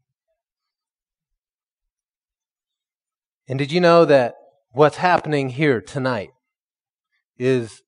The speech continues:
of extreme importance in the realm of heaven? As they look down at Lancaster, they're looking at our house and at other houses that are having services, and they're keenly interested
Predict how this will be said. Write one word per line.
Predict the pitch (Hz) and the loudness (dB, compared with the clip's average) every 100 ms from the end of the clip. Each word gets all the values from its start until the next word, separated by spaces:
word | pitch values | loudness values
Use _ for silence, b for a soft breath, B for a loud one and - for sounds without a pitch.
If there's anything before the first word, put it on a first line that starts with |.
| _ | _
of | 139 147 | -6 -6
extreme | 143 - 180 185 151 | -6 -8 -2 -2 -2
importance | 139 127 156 120 - 92 - - - _ _ _ _ _ _ _ _ _ _ _ _ _ _ | -4 -4 -4 -4 -6 -16 -20 -20 -20 _ _ _ _ _ _ _ _ _ _ _ _ _ _
in | 120 | -10
the | 117 | -4
realm | 131 135 123 | 0 0 -2
of | 107 | -8
heaven? | 107 127 95 85 _ _ _ _ _ _ _ _ _ _ | -8 -8 -8 -16 _ _ _ _ _ _ _ _ _ _
As | 131 | -2
they | 156 208 | 2 6
look | 202 160 | 6 4
down | 165 185 | 4 4
at | 165 | 2
Lancaster, | 147 160 175 151 180 170 | 2 0 -2 -6 -4 0
they're | 170 175 | 2 4
looking | 175 175 160 | 2 0 -2
at | 143 | 0
our | 131 175 175 | 4 6 6
house | 175 170 170 - | 4 4 2 -2
and | 127 | -2
at | 143 | 0
other | 165 175 185 | 2 2 2
houses | 156 156 151 143 | 2 2 0 -2
that | 147 | -2
are | 143 | 0
having | 156 156 135 | 0 -2 -4
services, | - 170 156 147 143 | -6 -4 -4 -6 -6
and | 135 | -4
they're | 180 196 - | -4 -4 -6
keenly | - 226 220 190 180 170 | -10 -6 -4 -2 -2 -2
interested | 165 135 107 - 113 | -2 -2 -4 -6 -14